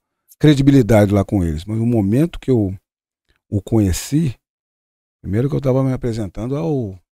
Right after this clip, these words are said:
ao presidente eleito, que seria o presidente da República. E foi esse momento que eu vi uma pessoa simples, que a, que a questão de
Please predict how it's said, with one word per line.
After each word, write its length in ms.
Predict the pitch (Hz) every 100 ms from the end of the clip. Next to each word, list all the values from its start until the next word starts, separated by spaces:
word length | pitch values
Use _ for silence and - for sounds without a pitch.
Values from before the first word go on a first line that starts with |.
| _ _
ao 120 | - 101
presidente 540 | - 107 95 107 107
eleito, 400 | 156 120 120 131
que 60 | -
seria 180 | 143
o 60 | 143
presidente 380 | 147 139 127 135
da 40 |
República. 540 | 147 160 107 98 - _ _ _ _ _ _ _ _ _ 104
E 60 |
foi 340 | 98 135 165 180
esse 180 | -
momento 440 | 160 151 127 151 156
que 80 | 180
eu 80 |
vi 160 | 123 131
uma 100 | 127
pessoa 580 | - 95 - 107 92 87 _ _ _ _ _ _ _ _ _ _ _ _ _
simples, 760 | - - 156 196 - - - - _ _ _ _ _ _ _
que 340 | - 131 117 101 90
a, 520 | 107 101 92 87 82 _ _ _ _ _ _ _ _ _ _ _ _
que 80 | 104
a 40 |
questão 440 | - 101 - 127 123
de 160 | 107